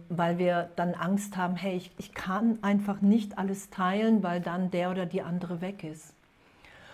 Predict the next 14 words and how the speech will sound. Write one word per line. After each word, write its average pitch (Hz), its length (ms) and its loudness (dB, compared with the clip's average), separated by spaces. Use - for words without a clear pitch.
Und, 208 260 2
und 233 140 10
das 311 140 0
finde 311 260 6
ich - 160 2
echt 226 240 0
so, 190 380 6
so 190 380 6
wundervoll, 202 920 6
wenn 190 200 2
wir, 180 380 2
wenn 185 160 0
wir 185 160 0
wirklich, 202 600 2